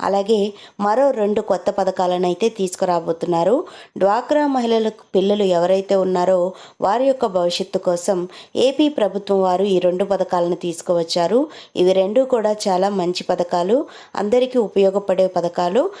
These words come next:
So, దీనికి సంబంధించినటువంటి పూర్తి సమాచారం నేను మీకు తెలియజేస్తాను. ఆ పథకాలేంటి, ఆ పథకాల ద్వారా ఎవరెవరు లబ్ధి పొందుతారు,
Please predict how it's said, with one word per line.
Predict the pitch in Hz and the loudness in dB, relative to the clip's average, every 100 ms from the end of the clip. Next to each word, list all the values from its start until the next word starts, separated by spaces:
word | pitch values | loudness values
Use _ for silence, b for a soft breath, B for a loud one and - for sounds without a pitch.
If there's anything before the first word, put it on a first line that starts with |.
| B | B
So, | - 226 | -4 -2
దీనికి | 240 262 269 | 2 0 0
సంబంధించినటువంటి | 262 220 220 233 208 - 196 190 190 190 | -2 -2 0 0 0 -2 -2 -2 -2 -4
పూర్తి | 220 196 196 196 202 | -6 -4 -4 -4 -6
సమాచారం | 185 175 180 180 185 180 233 277 | -2 -2 -2 -2 -2 0 0 2
నేను | 202 190 | 2 0
మీకు | 180 185 | -2 -2
తెలియజేస్తాను. | 185 170 175 175 175 - 175 214 359 B B B | -2 -2 -2 -4 -4 -2 0 0 -2 B B B
ఆ | - | -6
పథకాలేంటి, | - 175 180 196 190 185 185 240 381 B B - | -2 -2 0 0 0 -2 -2 -2 -2 B B -6
ఆ | |
పథకాల | 208 226 247 269 269 | -2 0 0 0 0
ద్వారా | 233 196 190 202 | 0 2 2 2
ఎవరెవరు | 185 175 190 202 196 | 2 2 2 0 0
లబ్ధి | 180 165 190 | 0 0 -2
పొందుతారు, | 185 190 180 185 185 226 339 | 0 -2 -2 -2 0 2 0